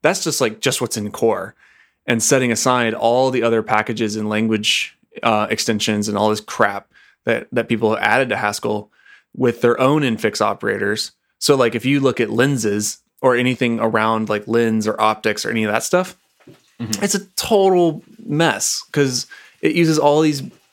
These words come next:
Speaker 1: bonkers infix operators to do certain things, and none of it is discoverable. You, like,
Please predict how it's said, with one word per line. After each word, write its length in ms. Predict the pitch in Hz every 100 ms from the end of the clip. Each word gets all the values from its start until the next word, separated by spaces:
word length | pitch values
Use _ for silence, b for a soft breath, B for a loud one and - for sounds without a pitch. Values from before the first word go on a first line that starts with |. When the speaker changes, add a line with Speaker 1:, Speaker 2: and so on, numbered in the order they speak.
| 120
Speaker 1:
bonkers 540 | 113 127 139 139 113
infix 380 | 113 131 117 -
operators 680 | 107 104 104 101 101 104 - b b b b b b -
to 100 | 123
do 240 | 117 143
certain 380 | 139 113 107 107
things, 520 | 104 101 101 - - _ _ - - _ -
and 220 | 131 131
none 160 | 156
of 140 | 170 131
it 180 | 123 120
is 80 |
discoverable. 840 | 107 110 117 113 113 101 101 101 110
You, 200 | 120 120 - -
like, 280 | 120 117